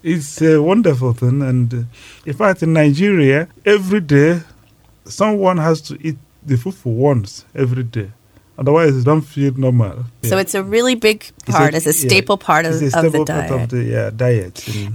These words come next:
Speaker 2: And people eat separately on different plates, or do they eat together on one plate?
Speaker 1: At the beginning, for instance, in my childhood time, my mother always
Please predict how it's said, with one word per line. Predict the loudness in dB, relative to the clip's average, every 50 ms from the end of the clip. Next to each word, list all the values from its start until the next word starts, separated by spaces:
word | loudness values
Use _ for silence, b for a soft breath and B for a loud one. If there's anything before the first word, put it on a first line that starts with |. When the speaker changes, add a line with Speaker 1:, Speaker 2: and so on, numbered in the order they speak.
| -4
Speaker 2:
And | -2 0 0 0 -2 -6 _ _
people | -10 -8 -8 -2 0 0 0 0
eat | -2 -4 -4 -4
separately | -6 -2 0 0 0 0 -4 -6 -6 -4 -6 -4 -2 -2 -2 -2 -4 -6 -4
on | -2 0 0 0 0
different | -2 -4 -4 -2 -4 -4 -4 -6
plates, | -6 -4 0 0 0 0 -2 -8 -16 -18 -20 _
or | -10 -6 -2 0 0 0 0
do | -2 -2
they | 0 0 0
eat | 0 -2 -8 -6
together | -8 -4 0 2 2 2 2 2 0 0 -2 -4 -2
on | 0 0 0 0 0 -2 -2 -2
one | 0 0 0 -2
plate? | -4 -8 -10 -10 -10 -12 -14 -18 -20 _ _ _ _ _ _ _ _ _ _ _
Speaker 1:
At | -2 0 0
the | 0
beginning, | 0 0 -2 0 0 -2 -2 0 0 0 0 -2 -4
for | -12 -18 -12 -4 -2 0 0
instance, | 0 -2 -4 _ _ -4 -4 -4 -4 -8 -12 -18 -18 -12 -10
in | -8 -4 -4
my | -2 -2 -2 -2 -4 -6 -12
childhood | -8 -4 0 0 0 0 -2 -6 -10 -10 -10 -12 -14 _ _ -20 -20 -20 -20 _ _ _ _ _
time, | -8 -4 -4 -4 -2 -4 -6 -8 -8 -10 -12 _ _ _ _ _ b b b b b b b b b b b
my | -4 0 2 2 4 2
mother | 2 0 2 4 4 4 4 4 4 4 4 2 0 -4 -12 -8 -2
always | 0 2 2 2 2 2 4 4 4 2 0 -2 -4 -6 -10 -14 -20 -20 _